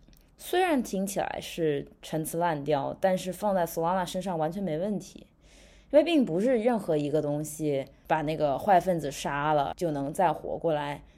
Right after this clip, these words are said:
你有可能你就完全死了，但是 Solana 应该是不会的，因为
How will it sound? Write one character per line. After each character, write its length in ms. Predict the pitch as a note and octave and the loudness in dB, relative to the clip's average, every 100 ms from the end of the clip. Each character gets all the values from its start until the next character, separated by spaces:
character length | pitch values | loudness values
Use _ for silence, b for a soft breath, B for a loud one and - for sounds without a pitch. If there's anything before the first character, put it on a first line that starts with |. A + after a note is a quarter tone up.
| b | b
你 80 | F3 | 4
有 140 | F#3+ G#3 | 4 4
可 180 | F#3 | 0
能 160 | D3+ E3 | 0 0
你 40 | |
就 100 | D3+ | 2
完 160 | D3+ D3+ | 2 2
全 180 | F#3+ A3+ | -2 -8
死 240 | - - | -8 -12
了， 120 | - - | -10 -2
但 160 | F#3+ | -2
是 80 | F#3 | -2
Solana 540 | F3+ E3+ G3+ A#3+ F3 D#3+ - - - - - | 0 0 2 0 -2 -4 -14 -20 -20 -20 -12
应 100 | F3+ | -8
该 120 | F3 | -8
是 100 | D#3+ | -10
不 160 | D3 D3 | -12 -8
会 240 | F3+ D#3+ | -4 -6
的， 180 | - - - | -8 -16 -12
因 160 | E3+ | -6
为 320 | E3+ E3 D#3 | -4 -2 -4